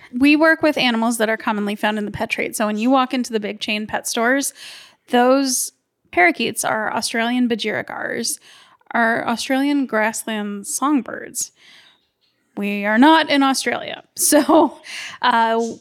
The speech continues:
these are exotic to us because they're not endemic. They're not native. So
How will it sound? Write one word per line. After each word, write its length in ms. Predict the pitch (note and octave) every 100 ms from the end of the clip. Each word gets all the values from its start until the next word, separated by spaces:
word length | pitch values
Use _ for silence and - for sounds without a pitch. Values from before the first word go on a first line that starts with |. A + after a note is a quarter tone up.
| _
these 440 | A#3 A3+ C4 C#4
are 220 | B3 C4 D#4
exotic 520 | C4 B3+ F4+ E4 -
to 160 | B3 A#3
us 140 | A3+
because 240 | A#3 B3+
they're 100 | B3
not 200 | C4 C4
endemic. 440 | B3+ A3+ A3 - G3+
They're 100 | A3
not 180 | A#3 A#3+
native. 680 | A3 A3+ A3 - - C4 C4+
So 640 | - - A#3+ A3+ A3+ A3+